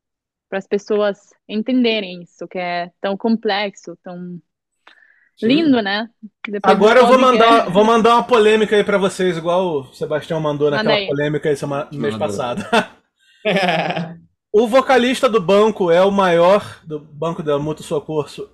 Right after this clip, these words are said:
Speaker 3: é o ma-, grande vocalista do rock progressivo italiano? Pra vocês?
Speaker 1: E eu estava pensando nisso, pouco
Speaker 3: Aham.
Speaker 1: antes. Estava pensando que, eh, pessoalmente, não gosto muito do timbre de voz dele.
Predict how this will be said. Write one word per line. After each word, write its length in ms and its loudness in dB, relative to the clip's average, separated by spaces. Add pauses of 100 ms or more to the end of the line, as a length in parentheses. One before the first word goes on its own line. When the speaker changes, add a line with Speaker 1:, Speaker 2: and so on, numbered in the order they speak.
(180)
Speaker 3:
é 120 0
o 160 6
ma-, 200 -6 (260)
grande 540 2
vocalista 840 -4 (380)
do 200 -8
rock 220 0
progressivo 440 -8
italiano? 480 -4 (640)
Pra 100 -10
vocês? 480 -8 (1300)
Speaker 1:
E 200 -4
eu 460 -6
estava 380 -8
pensando 400 -12
nisso, 320 -14 (300)
pouco 220 -8
Speaker 3:
Aham. 20 -4
Speaker 1:
antes. 260 -10
Estava 300 -6
pensando 500 -4
que, 260 -4 (360)
eh, 240 -8
pessoalmente, 600 -8
não 140 -6
gosto 400 -6
muito 180 -10
do 120 -8
timbre 260 -6
de 100 -8
voz 220 -6
dele. 280 -8